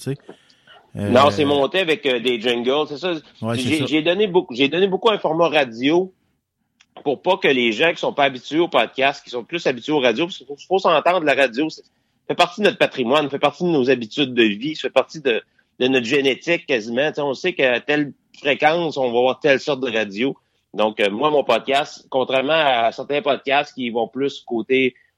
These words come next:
Speaker 2: classique du podcast, genre, euh, blablabla, avec une petite musique d'intro, une petite musique de fin, ben moi, j'ai des jingles, j'ai des publicités. Il n'y en a pas une tonne, heureusement, là, c'est pas, c'est pas tannant, là. C'est juste pour casser le beat un peu, il y a un petit peu de musique.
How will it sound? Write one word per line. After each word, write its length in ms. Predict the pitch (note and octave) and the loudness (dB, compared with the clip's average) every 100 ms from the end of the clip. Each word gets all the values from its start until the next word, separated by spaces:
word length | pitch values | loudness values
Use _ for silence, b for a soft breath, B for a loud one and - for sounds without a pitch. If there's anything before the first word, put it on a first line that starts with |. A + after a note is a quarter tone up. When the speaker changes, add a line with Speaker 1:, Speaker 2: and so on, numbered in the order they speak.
| _ _ | _ _
Speaker 2:
classique 600 | - D3 B2+ - D3+ D#3 | 0 0 0 0 0 0
du 100 | A#2+ | -2
podcast, 540 | G#2 B2+ A#2 B2 B2 B2 | 0 2 2 2 2 2
genre, 420 | A2 A#2 A2+ F#2+ | 2 2 2 -2
euh, 100 | F#2+ | -4
blablabla, 580 | G2 A2+ A#2 G#2 G#2 A#2 | 0 2 2 0 2 2
avec 240 | A#2+ A2 | 2 0
une 100 | A2 | -4
petite 160 | G2 - | -8 -8
musique 260 | A#2+ A#2 A2+ | -4 -2 2
d'intro, 280 | A#2 A2 | 2 2
une 60 | C#3 | -6
petite 140 | - | -6
musique 280 | B2+ A2+ A#2+ | -6 -2 0
de 120 | A2+ G#2+ | 0 -2
fin, 200 | - C#3 _ _ _ | -2 -8 _ _ _
ben 80 | A2 | 0
moi, 140 | B2+ | 2
j'ai 120 | C#3 B2+ | 2 2
des 200 | B2 A2 | 0 2
jingles, 560 | C3 B2 A#2 A#2+ G2+ | 0 0 0 0 0
j'ai 100 | F#2 | -4
des 120 | G2+ G#2+ | -8 -8
publicités. 760 | A#2+ A#2 A#2 - C#3+ B2 G2 - | -8 -8 -8 -6 -2 -2 -4 -6
Il 60 | G2 | -2
n'y 80 | G2+ | 2
en 40 | |
a 60 | G#2+ | 2
pas 120 | C3 | 2
une 120 | A#2+ | 0
tonne, 320 | G2+ D3 G3+ F#3+ | 2 2 2 0
heureusement, 460 | C#3+ C3+ A2+ C#3 | 2 2 2 -2
là, 100 | F#3 | -4
c'est 120 | D3+ B2+ | -6 -2
pas, 140 | C#3 | -2
c'est 120 | C#3 | -2
pas 100 | D3 | -4
tannant, 220 | D3 A2+ B2 | 0 0 0
là. 220 | E3 F3 F3+ | -2 -4 -8
C'est 120 | - | -10
juste 180 | B2+ - | -12 -4
pour 140 | C#3+ | -4
casser 360 | - C#3+ C3+ D#3 | 0 2 2 -2
le 80 | B2+ | 0
beat 260 | C3+ D#3 | 0 2
un 160 | C3+ A#2+ | 2 0
peu, 200 | - C#3+ - b _ | 0 -6 -6 b _
il 60 | A2+ | 0
y 40 | |
a 20 | A#2 | 0
un 40 | |
petit 140 | - | -2
peu 120 | - C#3 | -2 0
de 60 | |
musique. 440 | C3+ A#2 A#2+ D3 | 0 0 0 -2